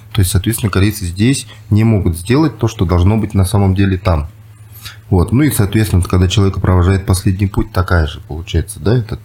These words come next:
э, ситуация соответствующая. То есть должны быть определенные блюда,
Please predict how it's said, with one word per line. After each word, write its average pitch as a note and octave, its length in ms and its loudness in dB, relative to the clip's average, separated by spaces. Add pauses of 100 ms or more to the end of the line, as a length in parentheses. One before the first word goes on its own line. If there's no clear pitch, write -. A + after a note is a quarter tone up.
э, G1+ 580 -8 (340)
ситуация F2+ 580 0
соответствующая. E2 760 0
То E2+ 120 -2
есть D2+ 160 0 (440)
должны G2+ 240 2
быть F#2 160 -2
определенные F#2 600 4
блюда, D3 380 0